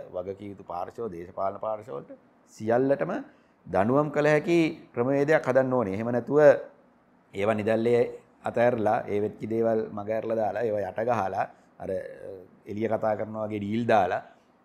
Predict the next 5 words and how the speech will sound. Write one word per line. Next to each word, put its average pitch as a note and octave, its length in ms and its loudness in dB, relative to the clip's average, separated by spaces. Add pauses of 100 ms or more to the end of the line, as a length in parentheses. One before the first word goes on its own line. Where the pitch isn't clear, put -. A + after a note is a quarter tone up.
(220)
මේක G#2 380 -2 (360)
නිවැරදි C3+ 320 4
කරන්න D3+ 260 6
බෑ. G#2 200 4 (720)
නව G2 220 0